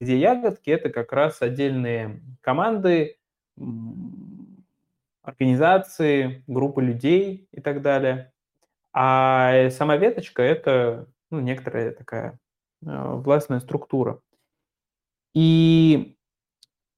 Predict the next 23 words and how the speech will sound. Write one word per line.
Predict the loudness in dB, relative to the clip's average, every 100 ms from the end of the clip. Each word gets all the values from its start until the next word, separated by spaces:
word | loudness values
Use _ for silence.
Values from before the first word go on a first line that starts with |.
| _
особенностью, | -4 2 2 4 0 -2 -2
которую | -2 0 0 0
он |
выделяет | -2 -2 2 4 2 0 _ _ _ _ _ _ _ _ _ _ -10
в | -2
русской | -2 -2 -4
модели | -2 0 0
управления, | 0 0 0 -2 -2 -4 -8 -14 _
это | -2 -2 0 2 2 -2 -10 _ _ _ _ _ _ _ _ _ _ _ _ _ _
то, | 4 4
что | 2 -10 _ -4 0 2 4 4 2 -2 -10 _ _ _ _ _
как | -14 -6
раз | -4 -4
вот | -6
эти | -8 -8
все | -8 -4
ягодки, | -2 -2 -4 -6
они | -6 -4 -6
в | -6
целом | -2 0 -2 -4
живут | -4 -2 0
довольно | 2 2 0
автономно. | -4 -6 -4 -2 -4 -8 -16